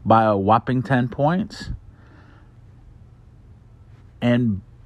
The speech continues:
Pay Dirt got Rashad Penny seven points out of him for a respectable flex. I think if you get maybe eight, maybe eight's the, the decent score for a flex. Kicking,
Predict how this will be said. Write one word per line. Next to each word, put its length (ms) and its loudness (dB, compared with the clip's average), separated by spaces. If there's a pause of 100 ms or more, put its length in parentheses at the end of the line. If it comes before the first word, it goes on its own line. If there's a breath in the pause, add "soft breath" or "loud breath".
Pay 300 4
Dirt 320 4
got 220 2
Rashad 640 2
Penny 500 0 (400 soft breath)
seven 560 0
points 380 -2
out 160 2
of 80 2
him 400 0 (840 loud breath)
for 120 2
a 100 6
respectable 680 0
flex. 480 -4
I 100 4
think 220 0
if 120 -2
you 120 0
get 360 2 (680 soft breath)
maybe 380 4
eight, 400 2
maybe 300 4
eight's 340 2
the, 440 0 (300 loud breath)
the 220 -2
decent 600 0 (200)
score 440 -4
for 220 -8
a 60 -6
flex. 720 -4 (2500 soft breath)
Kicking, 500 2